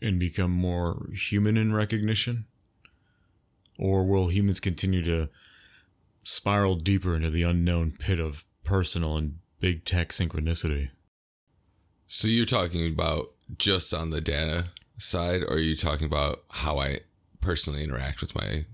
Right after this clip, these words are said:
Speaker 2: technology, like my phone?
Speaker 1: I'm referring to the fact that as each generation of humanity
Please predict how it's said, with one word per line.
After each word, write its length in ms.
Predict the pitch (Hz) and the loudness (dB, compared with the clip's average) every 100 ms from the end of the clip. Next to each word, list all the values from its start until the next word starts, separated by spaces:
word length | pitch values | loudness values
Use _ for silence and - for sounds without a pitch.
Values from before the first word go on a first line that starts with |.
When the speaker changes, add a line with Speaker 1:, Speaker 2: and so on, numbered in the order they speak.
| - - - _ - - | -16 -20 -20 _ -18 -6
Speaker 2:
technology, 680 | 82 73 71 52 - 80 | -4 -2 -4 -4 -4 -4
like 180 | 82 80 | -4 -4
my 80 | 71 | -4
phone? 300 | 69 58 78 - _ _ _ _ _ _ _ _ _ _ _ _ _ _ - | -4 -4 -6 -10 _ _ _ _ _ _ _ _ _ _ _ _ _ _ -2
Speaker 1:
I'm 160 | 127 | 2
referring 480 | 135 120 - 113 110 98 | 2 2 2 2 2 2
to 140 | 104 | 0
the 100 | 92 | 0
fact 580 | - 104 98 95 - 95 | 0 0 2 0 -4 -2
that 440 | 90 87 87 87 - _ _ _ _ _ _ _ _ | 0 2 2 -2 -6 _ _ _ _ _ _ _ _
as 520 | 104 101 98 95 95 - | 0 2 4 2 0 -2
each 240 | 113 - | -2 0
generation 640 | - 98 92 90 92 - 85 | 0 2 2 2 0 0 -4
of 100 | 76 | -2
humanity 840 | 82 85 87 85 82 80 78 73 | 0 0 0 0 0 0 0 -2